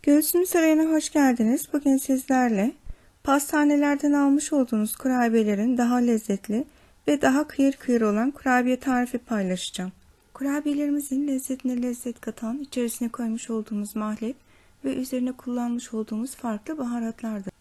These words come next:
Lezzetli bir kurabiye istiyorsanız mutlaka bu tarifi denemelisiniz. Kullanmış olduğum bardakların büyük boyu çay bardağı yüz elli milim su alıyor. Gerekli olan malzemeler dört çay bardağı un, bir bardak yoğurt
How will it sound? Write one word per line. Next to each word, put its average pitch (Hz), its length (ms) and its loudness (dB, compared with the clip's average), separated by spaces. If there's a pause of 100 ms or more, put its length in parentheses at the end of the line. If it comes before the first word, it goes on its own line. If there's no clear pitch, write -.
(220)
Lezzetli 285 480 -2
bir 254 100 -2
kurabiye 254 480 -6
istiyorsanız 240 680 -6
mutlaka 226 480 -6
bu 240 60 -8
tarifi 226 440 -8
denemelisiniz. 208 800 -4 (1500)
Kullanmış 311 480 -2
olduğum 247 400 2
bardakların 240 640 2
büyük 254 260 0
boyu 233 160 2
çay 240 340 -2
bardağı 214 400 2
yüz 302 180 -4
elli 240 180 2
milim 233 300 2
su 247 180 -4
alıyor. 180 340 -2 (460)
Gerekli 294 360 0
olan 262 240 4
malzemeler 247 720 0
dört 254 220 0
çay 240 260 -4
bardağı 214 460 -2
un, 214 240 -4 (760)
bir 262 160 2
bardak 233 520 0
yoğurt 214 480 -2